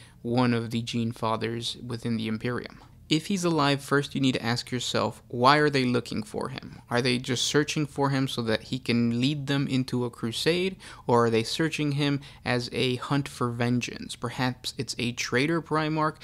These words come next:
that the Loyalist successor chapter is trying to kill. The next thing you want to ask yourself is, how?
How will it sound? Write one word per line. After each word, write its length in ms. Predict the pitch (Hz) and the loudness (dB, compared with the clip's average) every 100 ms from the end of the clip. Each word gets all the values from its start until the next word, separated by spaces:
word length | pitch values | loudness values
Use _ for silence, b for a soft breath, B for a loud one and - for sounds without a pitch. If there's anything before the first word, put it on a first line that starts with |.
| B B | B B
that 220 | 123 113 | -2 0
the 180 | 117 117 | 0 2
Loyalist 640 | 117 135 131 135 127 117 | 2 2 4 2 0 0
successor 440 | 117 - 175 151 135 | -2 -2 -2 0 -2
chapter 440 | - 123 - 117 | -2 -2 -2 -4
is 180 | - 123 | -2 -6
trying 400 | - 123 120 120 | -6 -4 -4 -4
to 120 | - | -8
kill. 380 | - 139 - - - - | -4 -2 -2 -8 -20 -6
The 80 | 127 | 0
next 240 | 147 160 | 0 0
thing 140 | 185 165 | -2 0
you 80 | |
want 100 | 156 | 2
to 60 | 131 | 2
ask 200 | 131 - | 0 -2
yourself 440 | 131 - 123 123 - | -4 0 -2 -2 -2
is, 360 | 120 123 127 - | -2 -2 -6 -14
how? 440 | - - 120 - | -12 0 0 0